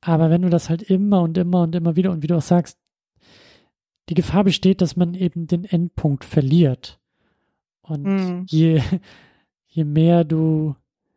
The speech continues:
Speaker 1: dieses, also je öfter du ins Kino gehst, um dann mit so einem möglichen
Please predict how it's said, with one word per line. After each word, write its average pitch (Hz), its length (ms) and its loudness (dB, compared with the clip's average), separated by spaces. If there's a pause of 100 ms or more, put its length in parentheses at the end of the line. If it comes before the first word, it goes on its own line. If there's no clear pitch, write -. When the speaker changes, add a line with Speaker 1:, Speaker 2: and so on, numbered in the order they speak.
(1120)
Speaker 1:
dieses, 147 500 -6 (160)
also 165 180 2
je 160 180 2
öfter 208 580 2
du 185 160 0
ins 170 180 0
Kino 240 320 -2
gehst, 196 800 -2 (520)
um 214 260 0
dann 190 240 2
mit 196 200 2
so 185 240 -4
einem 175 480 2
möglichen 185 540 -2